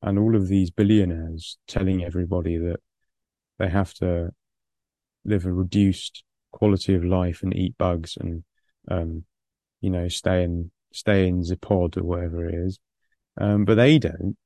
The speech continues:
A-, and, and we saw this during the covid restrictions, that the, the, the, the, the elite were gathering and having parties and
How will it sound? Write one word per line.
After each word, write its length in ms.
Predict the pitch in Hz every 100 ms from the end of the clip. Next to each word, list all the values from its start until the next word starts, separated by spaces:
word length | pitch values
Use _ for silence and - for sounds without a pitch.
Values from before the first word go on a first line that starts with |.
| _
A-, 100 | - -
and, 220 | 135 139
and 140 | 98 139
we 100 | 147
saw 280 | - 170 175
this 240 | 156 -
during 360 | - 143 139 135
the 80 |
covid 440 | 131 147 147 127 120
restrictions, 800 | 123 - 139 - - 87 80 -
that 160 | 98 - _ _ _ _ _ -
the, 140 | 123 -
the, 180 | 110 113
the, 300 | 104 117 104 - - _ -
the, 200 | 117 107 -
the 220 | 98 120
elite 380 | 120 131 127 - - _ _ _ _ _ -
were 240 | 110 117
gathering 560 | 98 120 120 120 107 107
and 100 | 104
having 360 | 107 107 110
parties 640 | 104 107 104 - 107 101 92
and 260 | 95 95